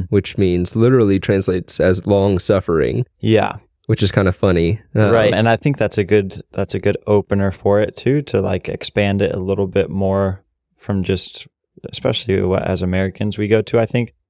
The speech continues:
Speaker 2: when we're thinking about patience, immediately it, you're, like, thinking of standing in line.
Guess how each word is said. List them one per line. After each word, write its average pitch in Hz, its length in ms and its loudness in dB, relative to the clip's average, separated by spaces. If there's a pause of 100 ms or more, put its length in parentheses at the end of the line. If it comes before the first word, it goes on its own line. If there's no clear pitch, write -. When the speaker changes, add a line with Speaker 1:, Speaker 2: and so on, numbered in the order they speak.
(260)
Speaker 2:
when 101 100 -2
we're 101 120 0
thinking 95 280 -2
about 95 240 -2
patience, 123 480 0
immediately 120 560 2
it, - 160 -2
you're, 101 160 -2
like, 98 220 -2
thinking 98 360 -2
of 95 180 -2 (180)
standing 98 440 0
in 98 120 2
line. 95 400 0